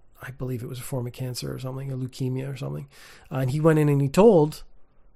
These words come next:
the very famous boss, whose name I can't remember in this moment. Um, no, I'm not gonna. He told, he, he went and talked to his boss and he said, "Look, I'm sick."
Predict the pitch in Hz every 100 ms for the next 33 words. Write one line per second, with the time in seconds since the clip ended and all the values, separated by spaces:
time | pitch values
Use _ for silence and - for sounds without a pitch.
0 | _ _ _ - 147 120 127 123 - 123
1 | 117 - 107 107 139 120 120 127 - 131
2 | 127 123 117 123 131 120 123 120 147 -
3 | - - - _ - 135 135 127 131 -
4 | _ - - - - - _ _ _ -
5 | - _ _ _ - _ - _ _ _
6 | - - - - - - 135 117 110 117
7 | 123 175 139 - - - - - - 180
8 | 233 294 214 170 165 180 156 175 156 160
9 | 185 170 139 110 117 143 127 139 127 127
10 | 135 139 135 - 110 117 -